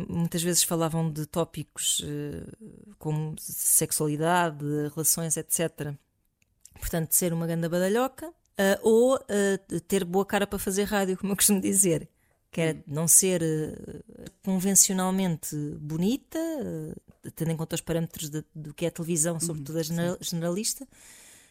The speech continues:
Speaker 1: e n-, e também não ser, eh, hum, uma intelectual na R T P dois,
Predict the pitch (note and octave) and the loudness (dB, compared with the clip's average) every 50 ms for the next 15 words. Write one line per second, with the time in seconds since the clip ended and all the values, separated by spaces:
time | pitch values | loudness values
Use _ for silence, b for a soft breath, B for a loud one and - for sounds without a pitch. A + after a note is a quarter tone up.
0 | B B B - G3 G3 G3+ G#3 G#3 - G3 F3+ - G3+ G3 G#3 G3+ G#3 G#3 F#3+ | B B B 0 2 2 2 2 0 -2 -6 -2 0 0 2 2 2 2 4 6
1 | - - - A3+ A3+ A#3 A3+ A3+ A#3+ A#3+ A#3+ A#3+ A#3 A3+ A3+ - _ _ - - | 6 6 6 4 2 2 0 0 -2 -2 0 0 -2 -2 -4 -8 _ _ -18 -10
2 | - G#3 G#3 G#3+ G#3+ G#3+ G#3+ G#3+ G#3+ G#3+ G#3+ G#3+ G#3 G#3 G#3 G3+ G3+ G3+ G#3 - | -6 -2 -2 0 0 0 0 -2 -2 -2 -2 -2 -2 -2 -4 -4 -6 -8 -10 -12
3 | _ _ _ _ _ _ _ _ - - F3+ F3+ F3+ F3+ F#3 F#3 F#3+ F#3+ F#3+ F#3+ | _ _ _ _ _ _ _ _ -8 -6 -4 -4 -2 -2 0 0 0 2 0 0
4 | - - G3 - - - G3 G3 F#3+ G3 G3 F#3+ - - G3 - G#3 G3 F#3 F#3 | 0 -2 -4 -4 -2 0 0 2 2 2 0 -2 -4 -6 -4 -2 -2 0 0 0
5 | F3 E3 - - - - | 0 0 0 0 0 -2